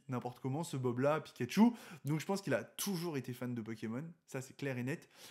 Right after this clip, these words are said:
Euh, en voyant son clip, il y a quoi ? Bon, il y a beaucoup de Rainbow,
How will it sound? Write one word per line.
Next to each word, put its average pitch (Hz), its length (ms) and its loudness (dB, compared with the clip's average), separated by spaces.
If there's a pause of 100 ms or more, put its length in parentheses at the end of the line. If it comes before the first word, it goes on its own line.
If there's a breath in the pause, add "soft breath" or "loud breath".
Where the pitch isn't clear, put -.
(180 loud breath)
Euh, 160 280 10
en 214 100 10
voyant 247 240 8
son 247 160 0
clip, 240 260 2 (140)
il 147 80 -4
y 156 60 6
a 170 80 6
quoi ? 170 340 4 (180 loud breath)
Bon, 135 160 0
il 123 60 0
y 127 60 2
a 139 40 2
beaucoup 175 220 0
de 190 80 8
Rainbow, 190 640 12